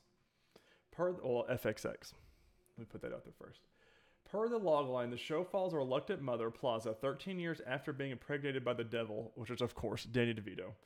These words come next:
She and her Antichrist daughter, <laughs> Lucy DeVito, attempt to live an ordinary life in Delaware, but are constantly thwarted by monstrous forces, including Satan, who yearns for the custody of his daughter's soul.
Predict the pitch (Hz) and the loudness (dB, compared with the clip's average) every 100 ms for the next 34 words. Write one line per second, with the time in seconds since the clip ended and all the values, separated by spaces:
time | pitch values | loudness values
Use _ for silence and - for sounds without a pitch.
0 | - - - - 175 190 190 196 165 185 | -20 -20 -16 -4 0 2 2 0 2 2
1 | 190 170 175 165 - 143 151 143 131 - | 2 2 2 2 4 6 8 6 2 -2
2 | 143 165 175 151 131 120 120 117 120 120 | 6 6 6 2 2 0 2 2 0 -2
3 | - 170 170 175 165 160 - 143 165 165 | 2 2 2 0 2 0 2 2 2 2
4 | 180 147 117 120 123 107 127 120 117 101 | 2 4 2 2 0 0 2 4 2 -2
5 | 101 - - - - - 123 113 - 139 | -4 -6 -12 -20 -20 -2 0 0 -2 -4
6 | 165 180 175 156 143 139 117 113 110 123 | 0 -2 0 -2 0 2 0 0 0 -2
7 | - 151 - 135 113 - 113 117 135 123 | -2 -4 -4 -4 -4 -4 -6 -4 -4 -4
8 | 120 - 135 117 113 110 107 120 123 127 | -6 -4 -2 -2 -4 -10 -6 -4 0 -2
9 | 143 - 120 - 135 135 135 117 107 117 | -4 -8 -6 -2 -2 -2 -2 -4 -4 -2
10 | 117 117 - 120 120 | -2 -4 -6 -6 -6